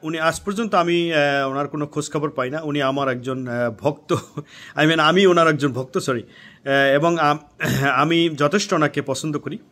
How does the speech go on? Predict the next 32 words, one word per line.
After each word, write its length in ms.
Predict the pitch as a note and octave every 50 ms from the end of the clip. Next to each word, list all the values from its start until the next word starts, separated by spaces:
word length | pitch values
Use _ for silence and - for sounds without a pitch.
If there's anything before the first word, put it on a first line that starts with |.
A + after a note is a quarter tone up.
| _ _ -
<clears throat> 960 | - - - - - _ _ _ _ _ _ _ _ _ _ _ _ - -
বাংলাদেশের 480 | B2+ C#3 C3+ C#3 D3 D#3 D#3 - E3+ D3+
যত 180 | D3 D3 -
ইসলামিক 500 | D3+ C3+ - - F3 F3 F#3 G3+ G3+ G3+
বক্তা 280 | D3+ C#3+ - - E3 D3+
আছে, 180 | C3 - - F3+
আহ, 1500 | - _ _ _ - - - - - - _ - - C3+ C#3 C#3+ C#3+ C#3 C#3 C3+ C3+ C3+ C3 C3 C3 B2+ B2+ B2 A#2+ A#2+ - _ _ B2+
মোটামুটি, 720 | C3+ D3+ F3+ G3+ G#3 G#3+ A3+ G3+ G#3+ G#3+ G#3 G3+ F#3 F3
আহ, 60 | E3 D#3+ D3+ D3+ D3 C#3 C#3 C3+ C3 B2+ - _ _ - - - _ _ _ _ _ _ _ D3+
দুই 180 | C#3 E3 G3+
তিনজনের 380 | G3 A#3+ A3+ G3+ G#3 G3+ F#3+ E3+
মধ্যে, 380 | E3 D#3+ C#3 A#2+ B2+ C3+ C#3+
যেমন 260 | C3 C#3 D3+ D3 D3 D#3
আহমদুল্লাহকে 800 | - D#3+ C#3 E3+ E3 D#3 D3 D3+ D3+ D3+ D3+ D3 C3+ - C#3+ C#3
আমি 140 | C3+ C3+
পছন্দ 360 | B2 - C3+ - D#3 E3 D#3 D3
করি, 180 | D3 D3 C#3+
আব্দুর 380 | B2+ A#2 A#2 A#2 C3+ B2+ C3 C3+
রাজ্জাক 340 | C3+ - - D3+ D3+ C#3 D3+
বিন 100 | E3+ D#3
ইউসুফকে 360 | D3 - - D3 C3+ - D3
পছন্দ 340 | B2 C3+ - D3 D3 C#3 C3+
করি, 220 | - C#3 C3 C3
আহ, 680 | - _ _ - - - _ _ - A#2+ B2+ B2+ B2 A#2+
আবু 140 | B2+ C#3 D#3
তাহা 240 | D#3 D3 C3+ C3+ A#2+
আদনানকে 400 | B2 A#2+ D3 F#3+ G#3 G3+ G3+ E3+
পছন্দ 340 | D#3+ D#3 - D3+ D3+ C#3+
করি, 300 | C#3 D3 C#3 C3 C3+ C3+
আজহারিকে 560 | A2+ A#2+ C3 C3 D3 D3+ E3+ F3+ F3 F3 F3+ E3
পছন্দ 360 | D#3 E3 - F3 F3 E3 E3
করি। 260 | D#3+ - C3+ C3 -